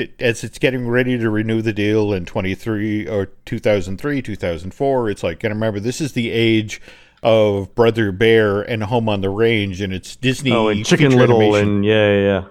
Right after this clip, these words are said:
Speaker 2: yeah. Oof.
Speaker 1: Yeah,
Speaker 2: Not,
Speaker 1: and it's
Speaker 2: not
Speaker 1: like,
Speaker 2: the finest
Speaker 1: to
Speaker 2: moment of Disney animation history.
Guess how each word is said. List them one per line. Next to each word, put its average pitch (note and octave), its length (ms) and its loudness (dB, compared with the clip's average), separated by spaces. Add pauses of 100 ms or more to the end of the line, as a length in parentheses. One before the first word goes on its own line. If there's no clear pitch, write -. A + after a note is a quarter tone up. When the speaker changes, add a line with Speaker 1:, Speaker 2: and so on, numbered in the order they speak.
Speaker 2:
yeah. A#2+ 60 -8
Oof. - 460 -12
Speaker 1:
Yeah, C4 300 2
Speaker 2:
Not, A#2 200 4
Speaker 1:
and G3 80 2
it's D3 80 -2
Speaker 2:
not A#2 80 4
Speaker 1:
like, E3+ 120 4
Speaker 2:
the - 60 0
finest A2 300 2
Speaker 1:
to - 80 4
Speaker 2:
moment G#2 280 2
of F#2 100 -4
Disney G2 300 -2
animation F#2+ 460 -4
history. F#2+ 400 -10